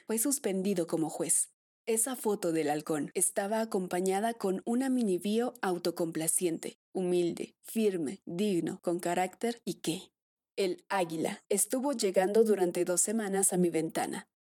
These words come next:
dice Chitumul, y fue para las fechas en las que Connie Porras, Consuelo Porras, fiscal general de Guatemala,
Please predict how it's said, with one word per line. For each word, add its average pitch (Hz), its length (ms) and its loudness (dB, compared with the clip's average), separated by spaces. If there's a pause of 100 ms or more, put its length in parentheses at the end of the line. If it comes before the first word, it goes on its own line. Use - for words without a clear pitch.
(240)
dice 220 400 0
Chitumul, 170 720 0 (140)
y 202 120 0
fue 185 220 -2
para 208 220 0
las 180 280 0
fechas 190 400 0
en 175 140 2
las 170 140 0
que 165 120 -2
Connie 180 300 -2
Porras, 170 520 -2 (240)
Consuelo 220 540 0
Porras, 185 420 -2
fiscal 190 420 -2
general 190 520 0
de 165 80 2
Guatemala, 165 600 -2